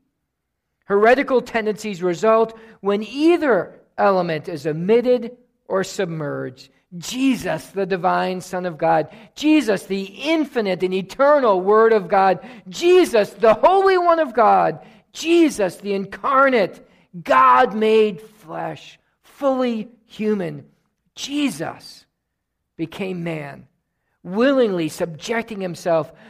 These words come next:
to the physical limitations of humanity. He was thirsty. He was weary. I heard a Southern gospel song recently that was called So Much God.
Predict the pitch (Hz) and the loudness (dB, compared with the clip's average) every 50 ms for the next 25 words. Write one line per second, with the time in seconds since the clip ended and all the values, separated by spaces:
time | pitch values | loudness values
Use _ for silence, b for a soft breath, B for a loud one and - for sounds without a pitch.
0 | B B - 190 196 185 - - _ - 330 311 240 214 247 - - 185 175 165 | B B -6 -4 -4 -4 -4 -8 _ -4 -4 -4 -4 -6 -10 -6 -2 -2 -2 -2
1 | 147 B B B B B 196 208 196 185 185 - - - 311 311 302 269 - - | -2 B B B B B 0 0 0 0 -4 -4 0 0 2 2 2 -2 -2 -4
2 | 277 277 269 269 214 - B B B B B 208 208 190 170 - 247 247 233 240 | -4 -4 -4 -4 -6 -10 B B B B B -2 0 0 -2 -2 -2 0 0 0
3 | 226 226 240 262 269 277 277 220 226 190 160 131 - - _ _ _ _ _ _ | 0 2 2 2 2 2 2 0 0 -2 -4 -4 -6 -12 _ _ _ _ _ _
4 | _ _ _ _ - - 254 269 302 - - - - 370 349 349 330 - - - | _ _ _ _ -10 -6 -2 -2 -2 -4 -4 -2 2 4 4 4 4 0 -4 -4
5 | - 330 311 262 196 156 120 - - _ _ _ _ _ _ _ _ _ _ _ | -2 0 0 0 -2 -4 -8 -12 -18 _ _ _ _ _ _ _ _ _ _ _
6 | _ _ _ _ _ _ _ _ _ - 214 226 226 220 160 170 160 160 185 175 | _ _ _ _ _ _ _ _ _ -12 -10 -8 -8 -8 -8 -10 -12 -10 -8 -6
7 | 170 165 147 135 127 123 - - _ _ _ _ _ _ _ _ _ _ _ _ | -6 -8 -8 -10 -16 -18 -20 -20 _ _ _ _ _ _ _ _ _ _ _ _
8 | _ _ _ _ _ _ _ _ _ _ _ _ _ - 165 185 185 175 - - | _ _ _ _ _ _ _ _ _ _ _ _ _ -4 -2 -2 -2 -2 -4 -2
9 | 214 208 190 185 165 160 170 170 175 175 170 160 151 - - 165 156 151 147 147 | -4 -2 -2 -4 -2 0 0 0 0 -2 -6 -12 -12 -10 -8 -8 -8 -8 -8 -8
10 | 151 151 - 170 151 156 147 143 139 139 135 _ _ _ _ _ _ _ _ _ | -10 -10 -10 -14 -10 -8 -8 -8 -8 -10 -14 _ _ _ _ _ _ _ _ _
11 | _ - 160 160 160 151 - - - 180 165 160 156 - - - - 190 190 190 | _ -10 -10 -8 -8 -10 -12 -8 -4 -4 -4 -4 -4 -8 -12 -6 -4 -4 -2 -2
12 | 185 175 180 - - 156 151 143 135 123 127 127 131 | -4 -4 -6 -6 -6 -4 -4 -4 -6 -6 -10 -14 -18